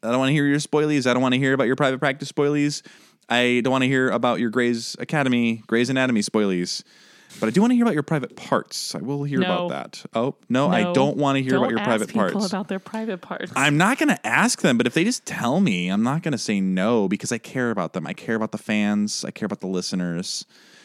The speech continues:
Speaker 1: In private. Uh, more,
Speaker 2: Yeah.
Speaker 1: more importantly,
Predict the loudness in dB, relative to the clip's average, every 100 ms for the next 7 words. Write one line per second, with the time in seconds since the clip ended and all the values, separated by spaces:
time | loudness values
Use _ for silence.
0 | -20 -20 _ _ -20 -10 -8 -6 -8 -6
1 | -8 -6 -6 -8 _ -14 -12 -6 -4 -2
2 | -4 -4 -6 -8 -10 -10 -10 -6 -2 0
3 | 2 2 0 0 0 0 -2 -6 -6 -12
4 | -14 -16